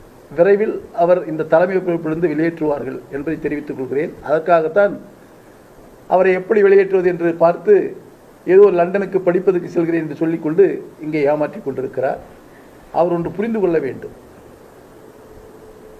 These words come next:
போற்றுதலுக்குரிய கழகத்தினுடைய பொதுச் செயலாளர் அவர்கள் அரசியல் பின்புலம் இல்லாதவர். ஒரு சாதாரண தொண்டராக இருந்து, தன்னுடைய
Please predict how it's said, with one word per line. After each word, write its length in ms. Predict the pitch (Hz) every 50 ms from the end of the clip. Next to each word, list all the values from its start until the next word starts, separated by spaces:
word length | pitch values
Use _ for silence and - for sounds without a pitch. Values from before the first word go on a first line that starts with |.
| - - - - - - - - - - - - - 214 - 220 214 214 - - - - - - - - - - - - - -
போற்றுதலுக்குரிய 680 | 190 185 185 196 190 185 185 180 185 - 208 220 220 208 -
கழகத்தினுடைய 540 | 180 190 202 202 202 - - 196 185 180 175 - - 180
பொதுச் 240 | 175 - - - 190
செயலாளர் 400 | 185 180 180 175 170 160 156 156 151
அவர்கள் 280 | 143 156 180 160 135 - - - - - - - - - - - - - - - - - - - - - - - - - - -
அரசியல் 440 | 208 247 262 254 - 262 240 214 -
பின்புலம் 400 | - 226 247 240 247 233 226 190
இல்லாதவர். 400 | 170 165 151 139 127 107 - - - - - - - - - - - - - - - - - - - - - - - - - - - - - - - - - - - - - - 202
ஒரு 100 | 202 185 -
சாதாரண 460 | 202 196 220 233 240 240 247 247 247 240 -
தொண்டராக 420 | 202 202 208 208 208 214 202 185 160 170
இருந்து, 240 | 165 156 156 175 202 - - - - - - - - - - - - - - - - - - - - -
தன்னுடைய 300 | 202 208 208 208 190 180